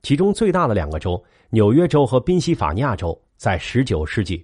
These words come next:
更是煤钢和机械等重工业的重镇。两个州最大的城市纽约和费城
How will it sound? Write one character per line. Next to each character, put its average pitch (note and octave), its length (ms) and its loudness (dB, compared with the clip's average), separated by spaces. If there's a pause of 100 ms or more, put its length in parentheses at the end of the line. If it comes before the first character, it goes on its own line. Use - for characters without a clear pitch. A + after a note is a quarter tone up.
更 A#2 180 2
是 F#2 140 -2
煤 E2 260 -2
钢 A2 240 0
和 F#2 220 -4
机 D#3+ 240 -4
械 A#2+ 180 0
等 D#2 280 -8
重 D3 240 -2
工 G#2+ 180 0
业 F#2+ 100 0
的 D#2+ 120 -4
重 G2+ 200 -4
镇。 E2 140 -10 (920)
两 A#2+ 160 2
个 D#3 100 4
州 F#3 160 4
最 F#3 160 4
大 D3 140 2
的 A#2+ 80 0
城 F#2+ 200 -2
市 G2 380 -2
纽 F#2+ 240 0
约 A2+ 180 4
和 - 140 -2
费 F3+ 180 2
城 D#2+ 300 -6